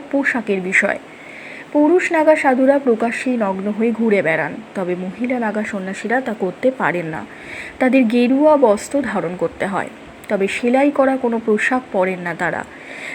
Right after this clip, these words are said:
না সেলাই করা গেরুয়া বস্ত্র ধারণ করতে হয়, কপালে লাগাতে হয় তিলক।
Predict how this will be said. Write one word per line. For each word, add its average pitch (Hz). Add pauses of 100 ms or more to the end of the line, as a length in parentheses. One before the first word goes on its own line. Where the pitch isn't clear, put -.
(100)
না 254
সেলাই 285
করা 285
গেরুয়া 220
বস্ত্র 208
ধারণ 175
করতে 170
হয়, 202
কপালে 269
লাগাতে 202
হয় 233
তিলক। -